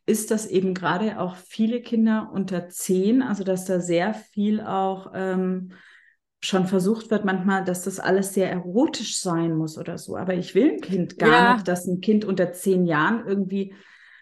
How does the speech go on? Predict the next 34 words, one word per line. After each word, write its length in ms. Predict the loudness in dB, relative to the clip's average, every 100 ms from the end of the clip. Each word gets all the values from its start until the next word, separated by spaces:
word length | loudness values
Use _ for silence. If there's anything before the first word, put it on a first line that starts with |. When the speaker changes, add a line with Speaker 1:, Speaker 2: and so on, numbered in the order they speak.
| _ 0
Speaker 1:
ähm, 480 | 2 4 2 0 -6
seine 440 | -2 2 2 0
Weiblichkeit 840 | -2 -2 -4 -6 -6 -8 -4 -4
entdeckt. 440 | -2 -4 -2 -4 0
Also 180 | 0 2
das, 280 | 0 -2
da, 200 | -2 -2
da 160 | 0 -2
geht's 240 | 0 0
ja 80 | 0
thematisch 500 | -2 0 2 0 -4
schon 100 | -4
mal 140 | -4 -2
gar 240 | 0 0
nicht 240 | 0 -4
darum, 600 | -6 -2 2 4 2 0 _ _ _ -20 _ -8
ähm, 640 | -4 -2 -2 -2 -2 -4 -10 -20
sondern 420 | -16 -4 -2 0 -2
für 140 | 0
mich 440 | -2 -2 -8 -18 _ _ _ _ -6
ist 180 | -4
es 120 | -4 -6
immer 280 | -2 -2
so, 100 | 0
dass 180 | -2 -2
ich 100 | -2
denk, 240 | -4 -4 -2
„Oh 120 | 0
Leute, 760 | 2 4 4 4 2 0 -6 -2
ey, 320 | -2 -2 -8 -20 -14
lass 240 | -4 -4 -2
doch 140 | -6
die 200 | -4 -6
Kinder 580 | -2 2 2 2 -4 -10